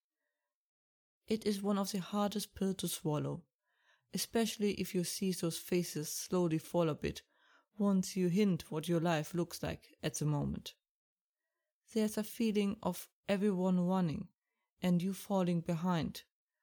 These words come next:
while everyone just passes you and the others get more and more out of reach. Especially if it all happened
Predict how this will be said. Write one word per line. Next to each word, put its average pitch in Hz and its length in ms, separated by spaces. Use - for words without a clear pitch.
while 175 260
everyone 190 480
just - 380
passes 190 480
you - 200
and 170 160
the 175 160
others 185 360
get - 240
more 180 440
and 160 200
more 165 480
out 160 160
of 156 220
reach. - 440
Especially 196 720
if - 160
it 165 100
all 190 260
happened 175 520